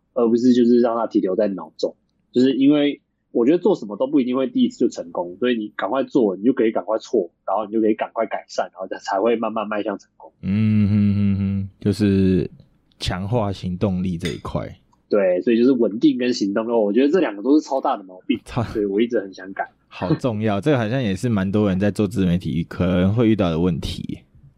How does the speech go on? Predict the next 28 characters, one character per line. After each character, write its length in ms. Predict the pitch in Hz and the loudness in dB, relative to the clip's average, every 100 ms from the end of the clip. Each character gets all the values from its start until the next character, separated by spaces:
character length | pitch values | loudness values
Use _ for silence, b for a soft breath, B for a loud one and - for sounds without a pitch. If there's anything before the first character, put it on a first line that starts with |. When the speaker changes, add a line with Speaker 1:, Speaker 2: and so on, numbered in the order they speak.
| _ | _
Speaker 1:
对 120 | 110 | -2
啊， 140 | 101 | -2
大 120 | 101 175 | -2 -2
家 80 | 175 | -2
可 80 | |
能 220 | 113 107 117 | -4 -6 -4
就 380 | 147 151 156 - | 0 2 0 -6
蛮 220 | 127 139 | -8 -6
常 240 | 127 123 | -8 -6
把 160 | 123 110 | -4 -4
想 280 | - 104 120 | -6 -12 -6
法 200 | 110 95 | -6 -6
停 180 | 107 | -12
留 140 | 101 113 | -10 -4
在 100 | 120 | -2
脑 260 | 113 82 85 | -2 -4 -4
中， 240 | 110 90 90 _ _ | -4 -4 -8 _ _
然 100 | - | -6
后 240 | 98 110 107 | -2 0 0
又 380 | 107 127 110 104 | 2 2 2 2
有 180 | 113 | 2
点， 400 | 117 120 98 98 104 | 2 2 -2 -12 0
对 140 | 160 | 0
事 180 | 151 180 | 2 0
情 140 | 127 | 0
会 120 | 113 143 | 0 2
有 100 | 120 | 0
点 200 | 98 | -2